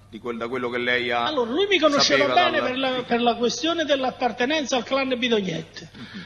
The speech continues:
Speaker 2: Mi conosceva bene per il rapporto e per la forza politica che io gestivo a Cessa per la, per il partito di Forza Italia. Quindi mi conosceva bene come ti-, come imprenditore. S-, sapeva tutti i particolari, non è che c'erano mezzi termini,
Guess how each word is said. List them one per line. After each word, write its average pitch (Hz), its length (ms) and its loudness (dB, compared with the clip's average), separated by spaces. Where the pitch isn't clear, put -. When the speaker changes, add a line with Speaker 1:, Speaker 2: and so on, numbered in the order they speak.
Speaker 2:
Mi 240 160 0
conosceva 277 520 2
bene 330 280 2
per 277 140 2
il 247 100 -4
rapporto 294 480 2
e 247 40 -2
per 254 120 -2
la 233 120 4
forza 254 360 0
politica 247 420 0
che 233 120 2
io 247 180 2
gestivo 226 440 0
a 220 60 0
Cessa 254 480 0
per 220 160 2
la, 240 100 2
per 240 200 2
il 240 100 -2
partito 247 380 -2
di 214 140 0
Forza 220 340 2
Italia. 180 420 -6
Quindi 311 260 2
mi 247 120 2
conosceva 254 500 0
bene 277 300 2
come 233 260 0
ti-, 233 200 -4
come 240 260 4
imprenditore. 247 960 2
S-, 262 220 -12
sapeva 269 460 2
tutti 339 240 0
i 277 40 2
particolari, 240 680 2
non 240 160 -4
è 254 100 2
che 220 180 2
c'erano 247 360 6
mezzi 247 380 2
termini, 233 600 0